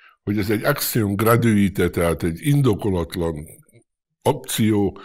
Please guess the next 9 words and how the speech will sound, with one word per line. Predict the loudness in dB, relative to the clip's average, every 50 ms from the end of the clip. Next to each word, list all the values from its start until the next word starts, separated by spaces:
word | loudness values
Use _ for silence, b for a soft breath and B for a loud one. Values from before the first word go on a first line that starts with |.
| B B B B -6
hogy | -2 0
a | 0 2
viziéknek | 2 2 2 2 2 2 2 2 0 -2 -4 -4 -6 -6 -6 -6 -6
a | -6
torkát | -2 2 2 2 2 2 0 0 -2 -2 -2 -4
átvágja | -4 -2 -2 0 0 0 -2 -2 -2 -4 -4 -6 -6
az | -6 -4 -4
Édes | -2 -2 -2 -2 -4 -4 -6 -8
Anna. | -10 -10 -10 -10 -12 -12 -14